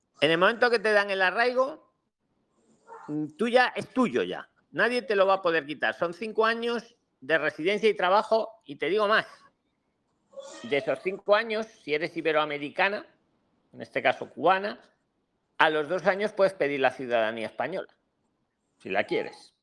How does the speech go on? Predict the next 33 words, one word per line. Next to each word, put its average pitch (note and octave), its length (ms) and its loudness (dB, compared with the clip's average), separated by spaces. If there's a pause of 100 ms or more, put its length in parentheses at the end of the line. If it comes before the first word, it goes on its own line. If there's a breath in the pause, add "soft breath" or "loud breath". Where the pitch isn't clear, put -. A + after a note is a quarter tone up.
(140)
¿me - 80 -14
explico? - 440 -4 (200)
O F#2 140 -4
sea, B2 140 4
que B2 100 0
no D3+ 120 0
tienes F#3 180 2
que F#3 60 -4
esperar F3+ 260 2
ni F3 120 -2
los B2 120 0
cinco C3+ 280 -4
años. - 280 -10 (600 soft breath)
Ahora, E3+ 280 4
cuando, A3 560 2 (160)
te C#3+ 60 -2
entiendo G3+ 400 2
perfectamente, C3+ 720 2
tú C#3 160 -8
quieres D3 220 0
progresar C#3+ 480 -2
en D3 60 -6
la D3+ 120 2
vida G#3+ 400 0 (760)
y B2 140 -14
quieres C#3+ 840 2 (400)
otros D3+ 360 0
trabajos, F#3 580 0
otros D3 260 -4
mundos. B2 460 -8 (1400)
No F3+ 300 2
estás A3 400 2
obligada D3+ 800 -2